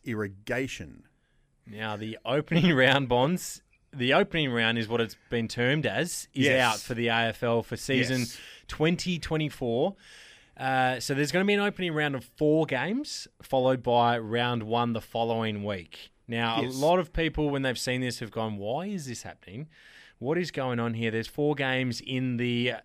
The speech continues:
Speaker 2: eastern, northeastern states. So
Speaker 1: Well,
Speaker 2: Syd-
Speaker 1: there's a reason for that, isn't there?
Speaker 2: There is a reason. So S-,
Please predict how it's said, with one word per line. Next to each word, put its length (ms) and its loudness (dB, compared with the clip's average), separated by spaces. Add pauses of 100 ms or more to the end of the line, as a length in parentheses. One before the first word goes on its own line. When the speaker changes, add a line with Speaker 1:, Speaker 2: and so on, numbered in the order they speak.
(140)
Speaker 2:
eastern, 520 -4
northeastern 500 -4
states. 380 -6
So 240 2 (200)
Speaker 1:
Well, 300 2
Speaker 2:
Syd- 160 -16
Speaker 1:
there's 160 0
a 40 4
reason 320 2
for 100 -18
that, 220 -6
isn't 160 -6
there? 140 -14
Speaker 2:
There 220 4
is 120 2
a 60 2
reason. 300 -2
So 240 0
S-, 500 4